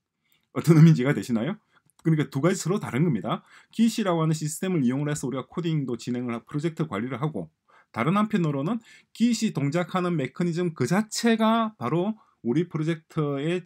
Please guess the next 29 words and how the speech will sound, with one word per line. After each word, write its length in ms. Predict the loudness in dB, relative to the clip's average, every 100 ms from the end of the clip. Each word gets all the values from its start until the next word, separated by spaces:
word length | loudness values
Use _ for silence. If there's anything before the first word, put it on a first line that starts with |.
| _
구성하는 540 | -8 -4 -4 -4 -6
각각 500 | -6 -8 -8 -6 -4
모듈들의, 680 | -2 -2 -2 -4 -4 -6 -6 _ -20 _
예, 220 | -12 -10 -8
동작 380 | -6 -2 -4 -6 _
시스템 560 | -18 -10 -8 -4 -2 -2
메커니즘과도 760 | -2 -4 -4 -2 -4 -6 -12
같게 380 | -14 -16 -12 -10
된다는 320 | -10 -10 -14
거죠. 220 | -16 -20 -20 _
그래서 360 | -20 -10 -10 -10 _ _
두 120 | -6
가지 260 | 0 0 0
전혀 240 | -2 -2
다른 200 | -2 -2
측면에서 680 | -4 -2 0 0 -2 -6 -8 _ _
Git이 360 | _ -10 -8 -10
우리 200 | -10 -12
프로젝트, 440 | -10 -10 -10 -12 -10
전자여권 400 | -4 -4 -4 -8
프로젝트에 420 | -10 -12 -14 -14
활용된다는 560 | -10 -8 -8 -10 -12 -14
거, 100 | -16 -18 -20 -10
그 100 | -8
점을 340 | -6 -6 -6
여러분들 320 | -6 -6 -8
이해를 220 | -8 -8
하시고, 420 | -10 -10 -10 -10 -12 -18 -16
어, 120 | -8